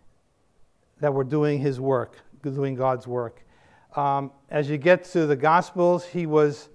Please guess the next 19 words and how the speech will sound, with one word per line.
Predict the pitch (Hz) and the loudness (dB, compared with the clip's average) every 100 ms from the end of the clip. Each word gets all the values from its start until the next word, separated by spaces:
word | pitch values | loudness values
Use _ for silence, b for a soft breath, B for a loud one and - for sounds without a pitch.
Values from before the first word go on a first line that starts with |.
| _ - | _ -16
side | - 175 170 | 0 4 4
by | 151 147 | 4 2
side | - 160 151 | 4 4 4
with | 135 175 220 214 | 4 4 4 2
people. | 151 123 123 110 - b b b | -6 -6 -8 -8 -12 b b b
And | 127 | -2
after, | 156 196 - 202 160 - | 2 2 2 0 0 -6
after, | 165 180 - 202 180 165 | 0 0 0 0 4 6
um, | 156 147 143 120 | 6 6 2 -6
in | 160 | -6
the | 147 | -4
book | 151 160 | -2 -2
of | 143 | 2
Acts, | 160 135 - | 2 0 -2
after | 170 175 160 | 0 0 -2
Pentecost, | 143 180 175 139 131 135 - _ b b b b b b | -2 -2 -2 0 0 -2 -10 _ b b b b b b
he | - 170 175 | -6 -4 -4
indwells | 151 151 143 127 139 175 190 139 117 | -4 -4 -4 0 6 8 8 2 -4
us. | 113 - - | -8 -10 -20